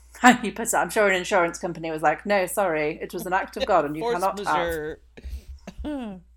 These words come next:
Speaker 1: The water is an interesting part of it, but as we noted, it takes such a long time. It, the film is more about the coming disaster rather than the disaster itself. And I think it takes so long to get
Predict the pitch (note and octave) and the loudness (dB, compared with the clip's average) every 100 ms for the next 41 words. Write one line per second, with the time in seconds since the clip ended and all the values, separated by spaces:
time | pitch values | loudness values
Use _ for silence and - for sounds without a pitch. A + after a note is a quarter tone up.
0 | _ _ _ _ - A#3+ D4+ D#4 D4+ C4 | _ _ _ _ -4 2 4 4 0 0
1 | B3 A#3+ A#3+ - G#3+ - A#3+ G#3+ - - | 0 0 -2 -6 -8 2 6 6 4 2
2 | A3+ A3 D3+ D#3+ - - - _ G#3 F#3 | 4 4 0 -2 -6 -14 -16 _ 2 6
3 | G3+ G#3 G#3+ G#3 A3 G#3 E3+ D#3+ E3 - | 4 4 0 2 0 0 -2 -2 -4 -6
4 | F#3+ - G#3 G#3 - B3 B3 B3 A#3+ A#3 | -8 -2 -2 -2 -2 -2 -2 -2 -2 -4
5 | A#3 A3 - G3 - G#3+ G#3+ B3 B3 B3 | 0 0 0 -10 -2 -2 0 0 2 0
6 | A3+ A3 G3+ G3+ G3 E3+ - - - _ | 0 4 4 6 6 6 -2 -8 -8 _
7 | _ _ _ G3+ - A#3+ A#3 G3+ F3 E3 | _ _ _ -10 -2 0 2 -2 0 0
8 | D#3 - F#3+ E3+ F3 F3 F3 F3 F3+ F3 | 0 -2 0 0 4 2 2 -4 -6 -8
9 | F3 F3 E3+ - F3 - - - - _ | -2 -2 -2 -6 -6 -4 -4 -4 -6 _
10 | _ - G#3 D3 - - - _ _ _ | _ 0 4 4 0 -14 -20 _ _ _
11 | _ _ _ G3 F#3+ G#3+ F#3 F#3+ A3+ A3+ | _ _ _ -2 2 2 0 0 0 0
12 | - B3 A#3 A3 G#3+ G#3 G3+ F#3+ - G#3 | 0 2 4 4 4 4 2 -4 -4 6
13 | G#3+ | 6